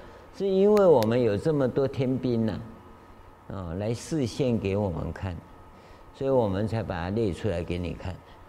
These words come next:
因为他们呢，就不守规矩嘛。所以我们说哈，你看这里，传承来自于制度，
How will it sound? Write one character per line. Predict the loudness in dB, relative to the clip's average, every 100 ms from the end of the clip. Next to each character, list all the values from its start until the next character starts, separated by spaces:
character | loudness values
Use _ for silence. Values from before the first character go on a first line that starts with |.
| -20 -20 -20 -20 -10
因 | 0
为 | 4 4
他 | 4 2
们 | 4 2
呢， | 2 -2 -8 -18 -14
就 | -6 -4
不 | -2
守 | 0 0
规 | 2 2 2
矩 | 0 -4
嘛。 | -4 -10 -14
所 | -10 0
以 |
我 | 4 4
们 | 2 0
说 | -2 -2 -2
哈， | -4 -10 -18 -20 -20 -20 -20 -16
你 | -12
看 | -8 -6
这 | -4 -6
里， | -6 -10 -16 -18 -18 -18 -20 -20 -20 -20 -20 -20 -20 -20 -20 -20 -20 -20 -16
传 | -8 -2 -2
承 | 0 0 0 0
来 | 0 0
自 | -2 -2
于 | 0 -2
制 | -2 -8
度， | -6 -6